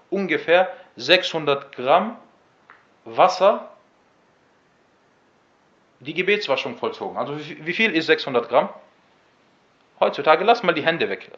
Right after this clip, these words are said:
Lass mal die Hände weg, wir haben Gläser. Ein normales Glas hat wie viel Milliliter? Ja, zweihundertfünfzig Milliliter.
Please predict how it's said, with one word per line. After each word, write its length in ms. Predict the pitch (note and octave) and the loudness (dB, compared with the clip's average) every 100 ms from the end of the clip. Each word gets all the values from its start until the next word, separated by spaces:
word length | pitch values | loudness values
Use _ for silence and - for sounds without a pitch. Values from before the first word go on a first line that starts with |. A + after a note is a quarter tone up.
| - | -10
Lass 200 | - - | -2 -2
mal 80 | C#3+ | -2
die 100 | C#3 | -4
Hände 180 | D3 C3 | -4 -4
weg, 160 | D3+ B2+ | -8 -8
wir 120 | B2+ | -2
haben 220 | C#3+ C#3 | -2 -2
Gläser. 380 | C3 C3+ G#2+ - - - - - | -6 -4 -6 -8 -16 -20 -20 -4
Ein 180 | C#3+ D#3+ | -4 -2
normales 500 | D#3+ F#3 F#3+ E3 - | 4 8 8 6 2
Glas 420 | C#3+ D3+ - - | 4 4 4 0
hat 180 | C#3+ C3+ | 0 0
wie 100 | F3 | -8
viel 300 | F#3 F3 E3+ | -4 -6 -6
Milliliter? 640 | C#3 D#3+ D3 C#3+ C#3 G#3+ B3 - _ _ _ _ _ _ _ _ _ _ | -10 -8 -6 -6 -6 -10 -10 -20 _ _ _ _ _ _ _ _ _ _
Ja, 120 | - C#4+ - C4 | -10 -10 -12 -18
zweihundertfünfzig 840 | - A3+ G#3 F3 - E3+ D#3+ D3+ - | 0 2 4 2 0 -6 -8 -10 -6
Milliliter. 460 | B2 G2+ F#2 G2+ | -6 -6 -8 -14